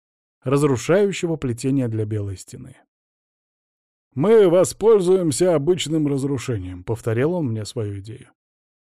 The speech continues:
«Подгоним объём его работы до масштабов городской стены Карвенига. Рассчитаем количество точек привязки. В общем, ничего сложного. Но долго и нудно придётся записывать на бумагу одни и те же божественные слова разрушения,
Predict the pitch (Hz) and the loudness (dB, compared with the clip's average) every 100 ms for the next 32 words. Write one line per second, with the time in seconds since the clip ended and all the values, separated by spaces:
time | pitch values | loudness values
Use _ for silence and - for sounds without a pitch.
0 | _ - 139 143 185 226 190 170 139 160 | _ -4 -2 2 4 6 4 2 4 4
1 | 196 165 139 147 175 147 147 208 185 151 | 4 2 4 4 4 4 4 2 2 2
2 | 147 139 123 - 220 190 147 143 135 120 | 2 0 -2 -4 -2 0 0 0 0 -2
3 | - 180 - 147 147 139 143 131 127 120 | -2 -2 -2 -4 -2 -4 -4 -2 -2 -4
4 | 98 120 - - _ _ _ _ 113 156 | -6 -12 -20 -20 _ _ _ _ 0 2
5 | - 170 196 214 208 - 156 196 170 160 | 2 2 4 4 4 2 0 0 -2 -2
6 | 147 135 139 131 - 113 104 95 - _ | 0 0 0 -2 -4 -4 -4 -8 -16 _
7 | _ _ _ 117 117 202 220 - 196 135 | _ _ _ -4 2 2 2 0 2 2
8 | 185 208 185 180 151 151 113 98 110 - | 0 0 0 2 0 0 -2 -6 -16 -20
9 | _ _ _ _ _ _ - 113 143 165 | _ _ _ _ _ _ -6 -2 2 4
10 | 196 170 185 170 185 196 190 165 147 143 | 4 6 4 4 2 0 0 0 0 0
11 | 175 165 135 127 160 165 165 135 139 131 | 0 0 0 0 -2 0 -2 -2 -2 0
12 | 127 156 170 160 139 123 151 160 123 143 | 0 0 0 2 2 0 0 0 -2 -2
13 | 175 151 139 120 120 143 143 131 123 117 | -2 -2 -2 -2 -2 -4 -4 -4 -4 -6
14 | 117 110 123 120 113 120 117 151 110 104 | -6 -6 -4 -4 -4 -4 -4 -4 -4 -8
15 | - | -20